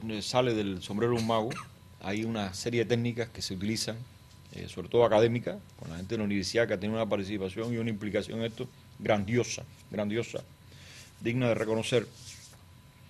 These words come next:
Pero tú no puedes desconocer que la visión es como ir al dos mil treinta y tres, que es el horizonte de la estrategia, y virar el presente para hacer el cuento a los demás. Vemos una provincia que estaría en tal momento de su desarrollo.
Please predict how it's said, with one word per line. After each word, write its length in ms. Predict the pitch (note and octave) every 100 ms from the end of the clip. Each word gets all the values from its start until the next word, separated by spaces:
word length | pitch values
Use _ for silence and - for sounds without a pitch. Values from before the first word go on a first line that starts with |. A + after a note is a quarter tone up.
| - - - -
Pero 260 | D3+ C3+ G#2+
tú 120 | C#3
no 100 | D#3
puedes 280 | D3 D#3 C3+
desconocer 520 | A#2+ A#2 A#2 A2 A#2+
que 100 | G2+
la 100 | G2+
visión 300 | G#2+ G#2 E3+
es 80 | D#3+
como 280 | - B2+ C#3
ir 100 | D#3
al 100 | A2+
dos 100 | A2
mil 140 | C#3+
treinta 240 | D3 C3+ C3
y 60 |
tres, 180 | A2+ A#2
que 80 | A2
es 60 |
el 60 | A2
horizonte 420 | A#2 A2 A#2+ A2
de 80 | G#2+
la 60 | G#2+
estrategia, 440 | A2 G#2 F#2+ A2+ - - - - - - - -
y 120 | A2+
virar 300 | A2 A#2 D3+
el 120 | D#3 -
presente 380 | B2 F3 E3+
para 80 | C3
hacer 160 | A2 C#3+
el 100 | B2+
cuento 240 | C3+ C3
a 40 | A#2+
los 80 | G#2+
demás. 180 | F#2 - - - -
Vemos 340 | A2 C3 C3
una 220 | B2+ A#2+
provincia 440 | G#2+ A#2 C#3+ D3+ A#2+
que 80 | G2
estaría 440 | G2 G#2 F#3 - -
en 140 | F#2+
tal 160 | A#2 A#2
momento 420 | A#2+ D3+ D3+ A2
de 60 |
su 180 | F#2+ A2+
desarrollo. 440 | G#2+ A2 F2+ D#2+